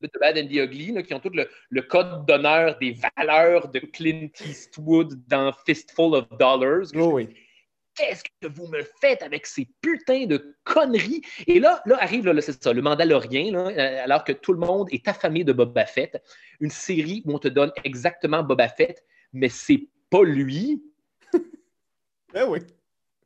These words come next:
Speaker 1: Voilà, euh, voilà. Je... Revenons-en à Star Wars, là, le, euh, revenons-en au Star Wars que j'aime, là, je, je,
Speaker 2: Oui.
Speaker 1: euh, voilà, je trouve que la nouvelle trilogie, je veux dire, et, et elle a ses fautes.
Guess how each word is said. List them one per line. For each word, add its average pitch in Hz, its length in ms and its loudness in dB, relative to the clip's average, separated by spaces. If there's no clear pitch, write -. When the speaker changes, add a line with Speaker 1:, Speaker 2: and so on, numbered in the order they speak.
Speaker 1:
Voilà, 135 340 0
euh, 135 160 -8
voilà. 120 220 0
Je... 120 480 -2
Revenons-en 214 480 0
à 220 80 -2
Star 151 300 2
Wars, 185 320 4
là, 190 100 2
le, 170 100 4
euh, 151 540 2
revenons-en 175 320 0
au 131 40 -8
Star 135 240 2
Wars 147 220 2
que 120 100 -2
j'aime, 143 260 -2
là, 196 100 -4
je, 139 180 -8
je, 113 120 -8
Speaker 2:
Oui. 120 220 -6
Speaker 1:
euh, 117 240 2
voilà, - 300 -4
je - 80 -6
trouve 165 240 0
que - 120 -2
la 127 120 4
nouvelle 143 280 2
trilogie, 131 640 -2
je 185 40 -8
veux 135 60 -6
dire, 135 140 2
et, 151 80 0
et 147 160 2
elle 151 100 4
a 208 40 0
ses 160 160 2
fautes. 120 440 0